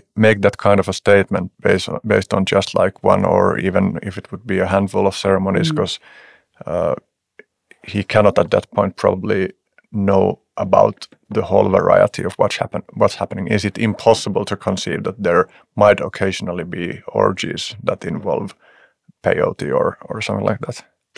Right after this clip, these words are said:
Speaker 2: Yeah, and I, I would say that in the, in the context in which he was making those statements, um, yeah, I think he was being a bit political.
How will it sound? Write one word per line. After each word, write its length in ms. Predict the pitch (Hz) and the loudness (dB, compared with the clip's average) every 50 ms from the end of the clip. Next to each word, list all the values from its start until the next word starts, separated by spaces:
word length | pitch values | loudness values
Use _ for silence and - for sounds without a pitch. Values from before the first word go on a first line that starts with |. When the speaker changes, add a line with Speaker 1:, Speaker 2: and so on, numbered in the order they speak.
| - - - - - - _ _ _ _ | -20 -20 -20 -20 -20 -20 _ _ _ _
Speaker 2:
Yeah, 280 | - 240 277 277 233 202 | 2 4 4 4 4 4
and 180 | 180 180 185 185 | 4 4 4 2
I, 300 | 180 180 180 175 - - - _ _ _ _ _ _ _ _ _ _ _ - | 2 2 2 0 -2 -6 -10 _ _ _ _ _ _ _ _ _ _ _ 0
I 140 | 175 170 160 | 2 2 2
would 160 | 160 156 156 | 0 -2 -2
say 160 | - 165 156 | -2 -2 0
that 140 | 160 170 160 | 0 0 0
in 120 | 165 165 | 0 0
the, 120 | 156 151 - | 0 0 0
in 120 | 120 156 | 0 0
the 80 | 165 143 | 0 -2
context 540 | - - - 185 160 160 160 170 160 - - | -4 -2 0 2 2 2 2 -2 -4 -2 -4
in 100 | 156 147 | -2 0
which 200 | 143 156 151 - | 0 -2 -2 -2
he 160 | - - 151 | -4 -2 0
was 220 | 139 143 143 - - | 0 0 0 0 0
making 280 | 143 139 - - 151 | 0 2 2 2 2
those 180 | 143 143 143 139 | 4 2 0 -2
statements, 640 | - - - 123 - - - - - - - - - _ _ - - - _ _ _ _ - | -2 0 0 0 2 0 0 0 0 -2 -6 -12 -20 _ _ -20 -20 -20 _ _ _ _ -2
um, 440 | - 151 139 135 131 131 139 160 - _ _ _ _ | 0 0 2 0 0 -2 -2 -4 -6 _ _ _ _
yeah, 140 | 185 185 156 | 4 4 4
I 120 | - 135 | 4 0
think 160 | 135 143 135 - | -2 -4 -6 -4
he 80 | 151 | -4
was 160 | - - 139 - | -6 -6 -6 -4
being 180 | - 147 139 | -4 -2 -2
a 60 | 135 | -2
bit 160 | 135 151 - - | -4 -4 -8 -8
political. 500 | - - - - - - - 113 170 | -8 -8 -8 -8 -8 -10 -12 -12 -12